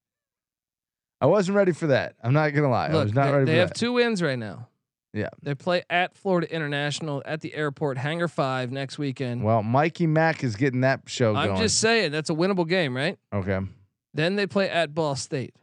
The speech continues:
Speaker 1: That's a L.
Speaker 2: For sure. They just beat
Speaker 1: Not,
Speaker 2: Fresno
Speaker 1: not,
Speaker 2: today.
Speaker 1: <laughs> Yeah, that's true.
Speaker 2: <laughs> You're
Speaker 1: Uh,
Speaker 2: giving, you're giving Ball State a lot of love
Speaker 1: look,
Speaker 2: over
Speaker 1: Ball
Speaker 2: there.
Speaker 1: State's, uh, you don't
Speaker 2: <laughs> Your
Speaker 1: go to
Speaker 2: boys,
Speaker 1: Muncie
Speaker 2: you don't
Speaker 1: and
Speaker 2: go
Speaker 1: come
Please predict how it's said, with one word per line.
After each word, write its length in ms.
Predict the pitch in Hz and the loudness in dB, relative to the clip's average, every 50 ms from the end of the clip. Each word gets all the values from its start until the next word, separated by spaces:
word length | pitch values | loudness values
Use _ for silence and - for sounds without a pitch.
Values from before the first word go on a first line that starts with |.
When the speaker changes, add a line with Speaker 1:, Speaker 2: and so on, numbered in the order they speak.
| _ _ | _ _
Speaker 1:
That's 180 | - 131 131 - | -6 -6 -2 -2
a 140 | 135 - - | -4 -4 -2
L. 340 | 82 78 57 67 85 - _ _ _ _ _ _ _ _ _ _ _ _ - | -4 -4 -4 -4 -6 -8 _ _ _ _ _ _ _ _ _ _ _ _ -8
Speaker 2:
For 60 | 208 | -8
sure. 360 | - - - 214 - 381 392 | -6 -4 -4 -4 -4 -4 -4
They 100 | 339 294 | -4 -6
just 160 | 302 320 - - | -6 -8 -8 -4
beat 120 | 349 359 | -2 -2
Speaker 1:
Not, 100 | 226 - | -2 0
Speaker 2:
Fresno 400 | - 359 415 440 339 359 302 254 | 0 0 0 0 0 0 2 2
Speaker 1:
not, 160 | - - - | 2 2 2
Speaker 2:
today. 360 | 180 180 170 170 151 135 127 104 | 0 0 0 0 -2 -2 -4 -6
Speaker 1:
<laughs> 40 | 131 | -4
Yeah, 220 | 113 120 113 110 117 | -4 -2 -2 -2 -2
that's 140 | 120 110 - | -4 -6 -8
true. 260 | - - 107 107 117 - - _ - | -10 -12 -12 -12 -12 -12 -16 _ -6
Speaker 2:
<laughs> 80 | - - _ - - - _ _ _ _ 214 202 - - _ - | -6 -6 _ -6 -10 -10 _ _ _ _ -14 -14 -14 -12 _ -4
You're 100 | - - | -2 0
Speaker 1:
Uh, 460 | 120 123 127 127 127 127 127 127 120 | 2 2 4 4 4 4 4 2 2
Speaker 2:
giving, 200 | 101 - 240 240 247 - - - | 0 -4 -6 -6 -6 -6 -6 -6
you're 80 | 269 254 | -8 -6
giving 380 | 233 285 320 320 294 254 240 | -4 -2 -2 0 0 -2 0
Ball 200 | 233 262 - 247 | -2 -2 -2 -2
State 360 | 254 - - - 294 320 311 | -4 -6 -6 -6 -4 -2 0
a 40 | 262 | 0
lot 300 | 240 233 247 240 226 220 | 2 2 2 2 0 0
of 60 | 220 | 0
love 120 | 277 339 370 | 2 4 4
Speaker 1:
look, 100 | - 311 | 4 4
Speaker 2:
over 100 | 285 240 | 2 2
Speaker 1:
Ball 160 | 214 143 147 | 4 4 4
Speaker 2:
there. 280 | 139 - - 170 165 160 | 4 4 4 4 4 4
Speaker 1:
State's, 120 | 135 214 175 | 2 2 2
uh, 340 | 180 175 156 147 139 135 139 | 4 4 4 2 2 2 2
you 60 | 147 160 | 4 4
don't 240 | 185 220 233 170 - | 4 4 2 2 4
Speaker 2:
<laughs> 0 | |
Your 120 | - 214 233 | 4 6 6
Speaker 1:
go 60 | 262 | 6
to 80 | 262 | 6
Speaker 2:
boys, 200 | 214 196 202 233 | 4 4 4 6
Speaker 1:
Muncie 240 | 277 233 220 208 175 | 6 4 2 4 4
Speaker 2:
you 60 | 165 | 4
don't 120 | 165 156 156 | 6 6 4
Speaker 1:
and 80 | 160 156 | 4 4
Speaker 2:
go 100 | - 196 | 4 4
Speaker 1:
come 100 | 180 | 4